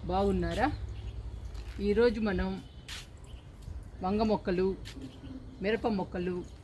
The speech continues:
టమాటా మొక్కలు నాటుకుందాము. ఇవి చూడండి, రెయిన్ లిల్లీస్. వర్షం పడంగానే వచ్చేస్తాయండి ఈ పువ్వులైతే, బాగా విచ్చుకున్నాయి. రోజు వస్తున్నాయండి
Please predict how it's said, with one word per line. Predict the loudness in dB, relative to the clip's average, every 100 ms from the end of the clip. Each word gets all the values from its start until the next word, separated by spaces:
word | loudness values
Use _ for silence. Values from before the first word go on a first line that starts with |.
| -18 -16 -16 -18 -16 -14 -14 -4
టమాటా | 2 6 6 4 -2
మొక్కలు | -2 -2 2
నాటుకుందాము. | 2 0 -2 -2 0 -2 -4 -12 -14 -16 -16 -14 -14 -12 -12 -12 -14 -16 -16 -16 -14 -14 0
ఇవి | 4 8
చూడండి, | 10 10 8 6 4
రెయిన్ | 4 4 2
లిల్లీస్. | 2 0 -2 -4 -8 -14 -14 -12 -12 -10 -12 -2 4 4 2 -8 -10 -12 -12 -10 -12 -12 -12 4 4
వర్షం | 6 8 10
పడంగానే | 10 10 10 10 10
వచ్చేస్తాయండి | 6 2 2 2 4 4 4 2
ఈ | 4
పువ్వులైతే, | 4 4 2 4 4 2 -12 -16 -16 -16 -16 -6 4
బాగా | 8 10 8 4
విచ్చుకున్నాయి. | 2 -2 0 2 0 0 -10 -16 -16 -16 -16 -16 -14 -14 -12 -14 -2 6
రోజు | 10 12 10 8
వస్తున్నాయండి | 6 4 0 2 2 2